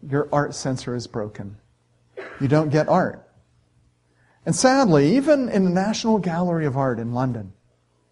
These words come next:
as we walked through there, Laurel is looking and saying, "Oh, wow, I can't believe I'm seeing this in person. Whoa, look at this." And I gotta tell you, the Brits know how to do it. They put the lights on that art, so even I could appreciate Rembrandt,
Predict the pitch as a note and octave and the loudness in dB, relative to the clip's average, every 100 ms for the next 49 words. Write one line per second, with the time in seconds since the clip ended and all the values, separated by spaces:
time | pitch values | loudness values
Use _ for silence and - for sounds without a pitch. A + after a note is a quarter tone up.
0 | _ _ _ _ - D#3 F3+ F3 G#3 A#3+ | _ _ _ _ -2 4 6 6 4 2
1 | - - G3+ G#3 D3+ G#2+ G2 - _ _ | -2 -4 0 0 0 -4 -6 -12 _ _
2 | _ _ - - F#3 A3 G#3+ E3+ E3 G3 | _ _ -12 0 4 6 4 4 2 0
3 | G3 E3+ - D3+ C#3+ C3+ D3+ C3+ A2+ C3 | 0 -2 -2 -4 -2 -2 -2 -2 -4 -8
4 | - C#3+ B2+ - - - _ C#3 F3 D3 | -4 -4 -4 -8 -16 -20 _ -6 -2 0
5 | D#3+ C#3 B2+ - F#3 E3+ D#3 C#3+ C#3 B2+ | 0 0 -4 -4 -4 -2 -2 -2 -4 -6
6 | - F3 - C#3+ C3 A#2+ _ _ _ _ | -4 -6 -4 -6 -6 -8 _ _ _ _
7 | - F3+ F#3 D#3+ D3+ E3+ C#3+ C#3+ - - | 0 4 6 6 4 0 0 0 -2 -12
8 | - - D3+ - A3+ - A#3+ A3 D3+ C#3 | -20 -2 2 4 4 4 2 4 4 2
9 | C#3+ E3+ - E3+ D#3+ D#3 C#3 D3+ C3 D3+ | 2 0 0 2 4 2 2 2 2 0
10 | D3+ E3 D#3+ B2+ C3 D#3 - E3 D#3 D#3 | 0 0 0 0 0 0 0 0 2 2
11 | D3 D3 D3 - - - D#3 D#3 G#3 A3 | 4 2 0 -10 -14 -2 0 4 2 2
12 | A3 - F#3 F3+ C#3+ A2 - _ _ - | -2 -2 -2 0 -2 -4 -10 _ _ -4
13 | D#3 D3 E3 - C#3 C3+ B2+ B2 A2+ G#2 | 0 0 -2 -2 -2 -2 -4 -4 -8 -12
14 | G2+ | -14